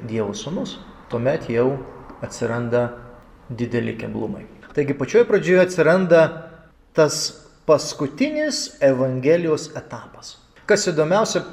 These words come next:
jeigu mes truputėlį dabar šoktume į šoną ir prisiliestume prie šaltinio Q.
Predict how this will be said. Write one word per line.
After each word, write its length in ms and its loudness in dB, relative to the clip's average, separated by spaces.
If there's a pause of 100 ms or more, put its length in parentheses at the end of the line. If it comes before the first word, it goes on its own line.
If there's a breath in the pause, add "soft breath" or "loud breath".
(200)
jeigu 280 2
mes 220 0
truputėlį 500 0
dabar 300 4 (800)
šoktume 560 -4
į 80 -10
šoną 380 -2 (100)
ir 220 0 (160)
prisiliestume 760 -2
prie 220 2 (240)
šaltinio 560 -6
Q. 220 -4